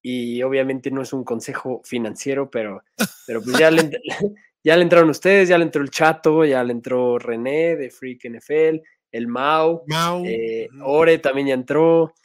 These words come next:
Speaker 1: el
Speaker 2: Ya.
Speaker 1: Rix, pues cada vez más están entrando todos los, el Matador también, que siempre está aquí en estos streams, ya tiene su fantochito.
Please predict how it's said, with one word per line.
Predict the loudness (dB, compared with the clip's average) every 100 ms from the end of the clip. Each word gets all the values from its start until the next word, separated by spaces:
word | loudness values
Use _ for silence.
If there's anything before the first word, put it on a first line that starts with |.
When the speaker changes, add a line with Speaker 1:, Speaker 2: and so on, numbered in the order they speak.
| _ _
Speaker 1:
el | -12 -2
Speaker 2:
Ya. | 2
Speaker 1:
Rix, | 2 0 -10 -16
pues | _ _
cada | -2
vez | 0 -2
más | -2 -4 -6 -14
están | -16 -14 -10 -8
entrando | -6 -6 -6 -6 -8
todos | -10 -10
los, | -10 -12 -14 -18 -20 _ _ _
el | -2
Matador | 0 2 4 8 8 6
también, | 4 2 2 -2
que |
siempre | -4 -8 -8
está | -12 -12
aquí | -10 -8
en | -10
estos | -10 -16 -18
streams, | -12 -10 -8
ya | -10
tiene | -8 -12
su | -12 -18
fantochito. | -18 -18 -16 -16 -14 -14